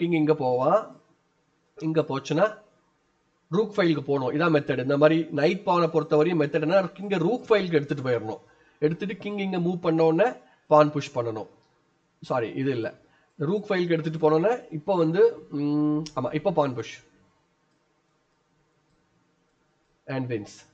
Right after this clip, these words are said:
எதுக்கு நான் ரூக் ஃபைல் எடுத்துட்டு போகணுங்கிற கான்செப்ட் சொல்றேன், நைட் பானுக்கு மட்டும். ரூக் ஃபைலுக்கு எடுத்துட்டு போகாம நீங்க வேற எப்படி வின்னே பண்ண முடியாது இந்த பொசிஷன்ல.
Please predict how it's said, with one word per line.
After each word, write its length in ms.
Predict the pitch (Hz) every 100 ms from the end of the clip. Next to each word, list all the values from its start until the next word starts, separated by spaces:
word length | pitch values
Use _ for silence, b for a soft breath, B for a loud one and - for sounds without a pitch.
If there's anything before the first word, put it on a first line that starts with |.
| _ 180
எதுக்கு 240 | 202 262
நான் 120 | 262 226
ரூக் 180 | 254 -
ஃபைல் 200 | 226 214
எடுத்துட்டு 260 | 190 196 190
போகணுங்கிற 380 | 180 185 180 170
கான்செப்ட் 360 | 160 160 -
சொல்றேன், 340 | 143 135 131 143 - _ -
நைட் 200 | 147 151 151
பானுக்கு 280 | 143 135 127
மட்டும். 300 | 123 123 127 - b b b b - - -
ரூக் 200 | 202 220 -
ஃபைலுக்கு 280 | 208 202 170
எடுத்துட்டு 260 | 180 180 160
போகாம 320 | 131 120 120 156 208 - - -
நீங்க 140 | 170 160
வேற 100 | 160 175
எப்படி 180 | 165 196 160
வின்னே 200 | 160 180
பண்ண 140 | 147 151
முடியாது 280 | 143 131 123
இந்த 120 | 120 120
பொசிஷன்ல. 480 | 113 113 113 113